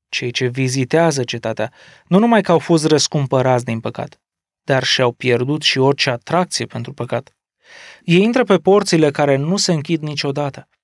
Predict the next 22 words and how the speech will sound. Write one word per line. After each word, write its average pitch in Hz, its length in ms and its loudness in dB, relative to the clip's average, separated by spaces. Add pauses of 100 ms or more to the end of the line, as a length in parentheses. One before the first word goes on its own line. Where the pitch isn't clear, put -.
(360)
Bucuria 170 480 2
de 202 80 2
a 151 40 6
fi 143 140 -4
în 185 80 2
această 139 420 0
cetate 143 540 0 (340)
nu 180 100 -2
este 202 220 2
limitată 156 520 0
la 127 140 2
biserică, 127 640 -2 (340)
deși 143 280 -2
numai 139 240 0
cei 139 180 0
ce 135 120 0
alcătuiesc 127 500 0
biserica 135 640 0
vor 117 200 -4
locui 120 320 -4
în 120 80 -4
ea. 123 140 -6